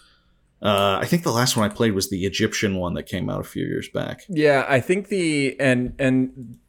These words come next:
Speaker 2: the two most recent ones have actually had pretty good reception overall, and that
Speaker 1: Yeah.
Speaker 2: is Odyssey and Valhalla. And I
Speaker 1: Yeah.
Speaker 2: played a bit of Valhalla. You know what's funny is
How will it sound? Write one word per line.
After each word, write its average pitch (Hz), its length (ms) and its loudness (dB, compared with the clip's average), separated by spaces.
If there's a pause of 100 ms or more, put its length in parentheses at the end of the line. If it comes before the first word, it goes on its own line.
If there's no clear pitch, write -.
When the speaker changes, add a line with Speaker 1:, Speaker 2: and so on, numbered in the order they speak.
Speaker 2:
the 139 120 2
two 240 300 -4
most 262 340 2
recent 123 380 2
ones 107 320 0
have 98 100 0
actually 101 400 0
had 95 300 -2
pretty 262 280 -2
good 175 160 2
reception 110 560 2
overall, 85 680 0 (340)
and 110 100 2
that 135 300 6
Speaker 1:
Yeah. 123 60 6
Speaker 2:
is 104 520 2 (100)
Odyssey 113 880 2
and 92 300 -2
Valhalla. 90 840 0 (380)
And 113 180 4
I 120 60 6
Speaker 1:
Yeah. 110 120 4
Speaker 2:
played 202 200 6
a 151 40 -2
bit 135 200 6
of 117 120 4
Valhalla. 87 800 2 (880)
You 143 120 2
know 220 100 4
what's 240 220 4
funny 180 300 4
is 120 180 4